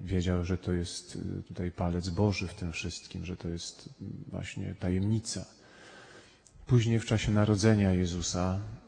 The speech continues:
znowuż nawet nie było jakiegoś godziwego miejsca, żeby się mógł człowiek narodzić. Szukali tego miejsca i nie mogli znaleźć, gdzieś rodził się w stajni. Po narodzeniu znowuż ucieczka do Egiptu, bo prześladowanie.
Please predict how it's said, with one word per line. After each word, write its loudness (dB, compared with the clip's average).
znowuż 0
nawet -2
nie 2
było 4
jakiegoś 0
godziwego 2
miejsca, 0
żeby -2
się -6
mógł -6
człowiek 0
narodzić. -2
Szukali -4
tego -4
miejsca -2
i 0
nie -2
mogli 0
znaleźć, 4
gdzieś -8
rodził 0
się -4
w -8
stajni. -4
Po 6
narodzeniu 4
znowuż 0
ucieczka 2
do 2
Egiptu, -2
bo -2
prześladowanie. -2